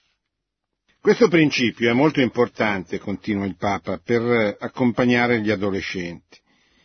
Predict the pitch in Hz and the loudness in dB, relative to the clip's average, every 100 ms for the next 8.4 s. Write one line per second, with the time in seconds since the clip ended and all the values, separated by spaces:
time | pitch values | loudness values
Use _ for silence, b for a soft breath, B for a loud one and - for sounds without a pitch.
0 | _ _ _ _ 170 180 220 180 131 - | _ _ _ _ -2 2 4 4 4 2
1 | 135 117 139 127 147 123 113 117 127 143 | 2 2 2 2 2 2 2 2 0 0
2 | 147 - 156 139 131 117 - 117 - 139 | -2 2 2 4 2 2 -2 -4 0 0
3 | 127 113 107 107 - 139 113 104 - 127 | 0 -2 -2 -2 -2 0 0 -2 -4 -2
4 | 131 - 104 95 87 117 107 b b b | -2 -2 -4 -4 -6 -8 -10 b b b
5 | b b b - 117 123 113 131 127 131 | b b b -6 -4 -2 -2 0 2 2
6 | 143 135 113 117 - 131 127 - 107 95 | 2 2 2 0 0 -2 -2 -4 -2 -2
7 | 92 - 101 104 98 98 98 95 - 92 | -6 -6 -6 -4 -2 -2 -4 -6 -8 -14
8 | - 80 78 78 | -14 -12 -12 -16